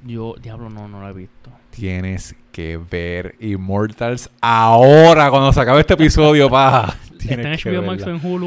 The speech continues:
Speaker 1: o en Netflix?
Speaker 2: No creo. Realmente no creo, porque salió hace tiempito.
Speaker 1: Pingue es
Speaker 2: Este,
Speaker 1: eso.
Speaker 2: en el dos mil once creo que salió. Loco, me fascina esa película porque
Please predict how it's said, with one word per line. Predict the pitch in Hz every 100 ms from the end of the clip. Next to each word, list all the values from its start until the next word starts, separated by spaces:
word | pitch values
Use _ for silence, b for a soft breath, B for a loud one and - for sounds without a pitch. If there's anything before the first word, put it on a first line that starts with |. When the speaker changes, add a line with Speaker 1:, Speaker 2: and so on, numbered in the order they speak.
| 170
Speaker 1:
o |
en | 165 160 156 151 151
Netflix? | 160 - -
Speaker 2:
No | 92 92
creo. | 85 67 69 - -
Realmente | 90 82 80
no | 78
creo, | 76
porque | 73 78
salió | 85 87
hace | 90 113
tiempito. | 92 85 80 76 - _ _ _ _
Speaker 1:
Pingue | - 120 117
es |
Speaker 2:
Este, | -
Speaker 1:
eso. | 113
Speaker 2:
en | 98
el | 92
dos | 90
mil | 101
once | 98 95 78
creo | 78
que | 80
salió. | 82 78 92 b b b b b b b b
Loco, | 101 120 123 127 123 127 123 120 117 B B B -
me | 110
fascina | 110 110 127 135
esa | 151
película | 139 117 117 -
porque | 107 101 - - 98 95 95 95